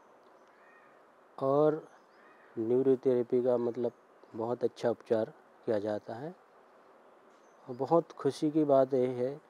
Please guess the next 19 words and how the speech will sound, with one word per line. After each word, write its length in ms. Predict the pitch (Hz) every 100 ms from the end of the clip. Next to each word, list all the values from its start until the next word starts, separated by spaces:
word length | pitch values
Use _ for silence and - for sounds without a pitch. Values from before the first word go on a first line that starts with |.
| _ - - - - - - - - - - - - _ _ - - -
ये 120 | 139
आज 580 | 147 131 131 131 - - - _ _ - - - - - -
न्यूरोथेरेपी 800 | 110 120 139 127 127 127 131 135 147 _ _ _ -
इंडिया 540 | 139 127 127 135 143
से 260 | 135 127 123
लेके 500 | 113 120 - 123 113 _ _ - _ - _ _ - _ -
और 180 | 143 151
बाहर 380 | 131 127 127 127
विदेशों 500 | 110 117 117 135 120
देशों 280 | 113 - 120
तक 240 | 120 117 - - - _ _ _ - - - - -
इसका 280 | 110 - 110
उपचार 380 | - - 117
किया 200 | 110 110
जा 200 | 107 101
रहा 220 | 104 104 113
है। 280 | 113 143 - _ _ _ _ - - - - - _ _ - _ _ _ - - - _ -
बहुत 240 | 110 113
अच्छा। 420 | 113 - 117 120